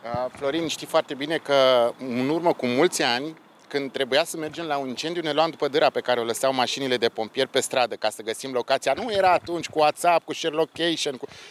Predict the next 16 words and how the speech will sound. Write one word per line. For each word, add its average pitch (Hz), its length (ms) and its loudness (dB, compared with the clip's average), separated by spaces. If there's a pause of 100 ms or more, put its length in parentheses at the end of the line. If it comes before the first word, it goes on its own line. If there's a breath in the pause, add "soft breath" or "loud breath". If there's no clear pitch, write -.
(180 loud breath)
ne 214 220 2
spunea 220 380 2
în 202 60 2
satul 220 320 2
cu 190 140 -4
tare 226 560 2 (120)
și - 140 -8
ne 196 100 2
luam 208 180 4
după 196 200 0
dâră. 165 280 0 (360)
Acum 220 400 -2 (420)
vedem 160 320 -4
că 208 140 -4
aveți, 185 520 0
e, 180 260 -2